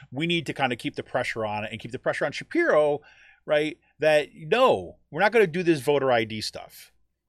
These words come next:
right? If you wanna do voter I D, okay, you, how about then, then you get same-day registration? How about that too as well?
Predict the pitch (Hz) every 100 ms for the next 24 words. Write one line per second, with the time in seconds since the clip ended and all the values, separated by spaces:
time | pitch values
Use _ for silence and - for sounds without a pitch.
0 | _ _ _ _ 117 123 - _ _ -
1 | _ 196 214 254 254 247 214 226 220 233
2 | 233 226 180 233 240 233 - _ 269 247
3 | 220 202 202 170 202 208 165 180 165 143
4 | 151 139 - - - 180 202 208 202 190
5 | 202 - 170 170 226 254 _ _ _ -
6 | 165 190 196 156 - 156 131 117 71